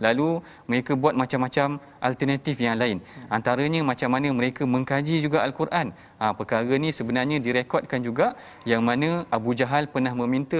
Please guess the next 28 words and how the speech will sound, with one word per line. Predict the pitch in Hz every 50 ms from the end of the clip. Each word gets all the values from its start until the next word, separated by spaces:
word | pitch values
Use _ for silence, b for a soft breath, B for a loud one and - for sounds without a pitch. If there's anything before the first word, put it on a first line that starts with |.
| 147 -
seorang | 139 117 120 127 127 127 -
pembesar | 131 113 113 120 131 - 160 143
Quraisy, | - - 147 151 160 147 - 131
nama | 127 135 143 147 151
dia | 165 - - 127
Al-Walid | 131 123 123 131 139 156 160 151 - - 143
ibn | 143 147 139 135
Al-Mughirah. | 131 127 127 123 135 120 101 92 95 - B B B B B B B B B B 123
Al-Walid | 131 151 175 202 233 247 220 - 180
ibn | 175 185 185 180
Mughirah | 175 175 196 196 196 202 208 208
ni | 196 147 170
orang | 175 180 180 175
yang | 165 156 170
hebat | 185 185 185 151 -
sebenarnya, | - - 139 131 135 131 123
Ustaz | 123 - - 120
Husaini, | 123 - 120 113 104 104 131
ya. | 165 151
Sebab | 139 160 143 165
apa? | - 240 285 320 B B B B B B - 123
Anak | 139 170 196 190 - 160
dia | 156 -
pun | 165 151 135 139
hebat, | 156 151 156 - -
iaitu | 127 135 147 151 -
Khalid | - 185 185 185 175 - - 139
Al-Walid. | 135 127 120 107 95 95